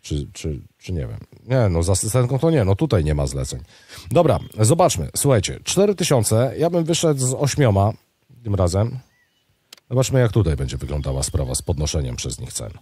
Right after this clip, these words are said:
O, pięćset, no to już ładnie, to ja opuszczam też o pięćset, proszę bardzo.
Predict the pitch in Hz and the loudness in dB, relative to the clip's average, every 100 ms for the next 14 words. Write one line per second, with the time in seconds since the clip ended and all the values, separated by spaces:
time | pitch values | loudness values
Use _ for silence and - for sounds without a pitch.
0 | _ _ _ _ - 82 60 107 143 104 | _ _ _ _ -6 -4 -2 -2 -2 -2
1 | 69 90 92 92 65 76 101 - - - | 0 -2 -2 -4 -4 -2 -2 0 0 -2
2 | - 80 156 156 - 76 - 82 107 139 | -4 0 2 0 -2 -8 -4 -4 -4 -8
3 | _ _ - 98 107 - 127 - - - | _ _ -6 -2 -2 0 -2 -2 -6 -10
4 | - - - - 127 - | -14 -10 -6 -4 -4 -8